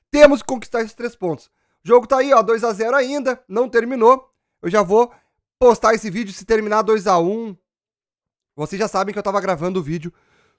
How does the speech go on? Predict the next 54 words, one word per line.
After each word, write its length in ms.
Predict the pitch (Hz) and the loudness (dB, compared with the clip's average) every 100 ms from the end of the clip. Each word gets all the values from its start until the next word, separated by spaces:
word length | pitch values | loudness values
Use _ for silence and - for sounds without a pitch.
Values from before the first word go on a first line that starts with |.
| _ | _
durante 480 | 170 311 262 247 254 | 8 8 10 6 2
a 60 | 233 | 0
partida. 500 | 226 - 117 117 _ _ _ _ | -2 -4 -16 -18 _ _ _ _
Beleza, 340 | 226 302 269 | 6 6 6
gurizada? 500 | 240 254 269 269 196 | 0 2 6 6 6
Deixa 280 | 147 208 254 | 2 -4 -2
o 20 | |
likezão, 420 | 247 226 196 208 247 | -2 -2 -4 -2 -2
te 100 | 254 | -4
inscreve 340 | - 226 233 | -4 -2 -2
no 100 | 233 | -2
canal. 500 | 220 180 185 233 - _ _ _ | 0 2 2 2 -2 _ _ _
Nos 180 | 254 220 | -4 2
vemos 260 | 277 294 269 | 2 4 2
lá 100 | 269 | 0
na 120 | 247 | 0
Arena, 500 | 220 240 269 254 - _ | 2 2 2 -4 -8 _
Grêmio 260 | 185 226 | -4 -4
e 40 | 220 | -4
Cruzeiro, 380 | 208 165 226 | -6 2 2
eu 40 | 208 | 4
vou 100 | 202 | 0
estar 260 | 190 208 220 | 0 0 2
presente, 600 | 185 147 202 233 233 - | 0 2 0 0 -8 -6
eu 180 | 180 180 | 0 4
acho 160 | 185 - | 4 2
que 60 | |
eu 40 | 190 | -2
vou 80 | |
estar 180 | 190 190 | 0 0
no 100 | 202 | 0
gramado 560 | 180 175 175 202 190 - _ | 0 0 0 -2 -4 -10 _
oeste. 640 | 240 233 196 180 - - _ _ _ _ _ _ | 6 8 6 2 -2 -20 _ _ _ _ _ _
Então 140 | 170 262 | 2 4
é 60 | |
isso 100 | 262 | 6
aí, 200 | 254 294 | 4 4
tamo 260 | 285 269 254 | 0 2 2
junto, 260 | 269 302 | 2 2
essa 200 | 254 247 | 0 -2
semana 280 | 226 233 240 | -4 -2 0
eu 40 | 247 | 0
vou 80 | |
trazer 220 | 240 214 226 | -2 -2 0
bastante 520 | 233 - 277 294 240 | 0 0 -4 -4 -4
vídeo, 340 | 196 240 220 | -6 -4 -4
mais 280 | 190 226 247 | 0 2 2
do 60 | 240 | 0
que 80 | |
o 40 | 233 | -4
normal 320 | 208 175 196 | -2 0 0
aí 80 | 202 | -2
pra 120 | 185 | -4
vocês, 480 | 190 - 185 214 | -6 -6 -8 -8